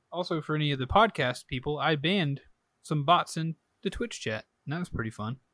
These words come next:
while we were doing this, multitasking. Um, thank you for reporting, War Change,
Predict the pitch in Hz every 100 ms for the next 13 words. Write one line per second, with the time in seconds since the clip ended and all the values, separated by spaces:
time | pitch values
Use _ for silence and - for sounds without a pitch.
0 | _ 123 120 117 107 110 110 117 123 -
1 | 165 127 117 110 - 120 117 _ _ -
2 | - _ _ _ _ _ 151 147 143 135
3 | 135 _ _ _ _ _ _ _ _ -
4 | _ _ _ _ 202 196 202 170 165 147
5 | 156 135 113 113 107 - 110